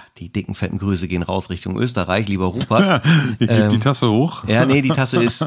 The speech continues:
Speaker 1: äh, schon in Benutzung gewesen. Ähm, Rupert, du hattest ja deine M zehn mit und du hattest auch eine Q zwei mit. So, und der Rupert hatte mir da die M zehn in die, in die Hand gegeben.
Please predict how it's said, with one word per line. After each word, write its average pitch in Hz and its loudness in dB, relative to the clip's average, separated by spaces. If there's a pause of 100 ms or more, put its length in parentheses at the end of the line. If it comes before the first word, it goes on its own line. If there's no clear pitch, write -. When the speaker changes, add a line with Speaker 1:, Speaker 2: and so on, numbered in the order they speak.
Speaker 1:
äh, 113 2
schon 117 2
in 113 2
Benutzung 110 0
gewesen. 85 -4 (420)
Ähm, 117 4 (380)
Rupert, 139 -2
du 127 0
hattest 131 0
ja 123 0
deine 110 0
M 107 2
zehn 139 0
mit 170 -6 (220)
und 117 0
du 104 0
hattest 104 -6
auch 98 -2
eine 101 -2
Q 107 -6
zwei 95 -2
mit. - -2 (320)
So, 104 -6
und 92 -4
der 92 -4
Rupert 110 -4
hatte 117 0
mir 107 4
da 98 0
die 98 -4
M 95 -2
zehn 120 -2
in 151 -4
die, 156 -8
in 135 -4
die 131 -6
Hand 147 -6
gegeben. 156 -6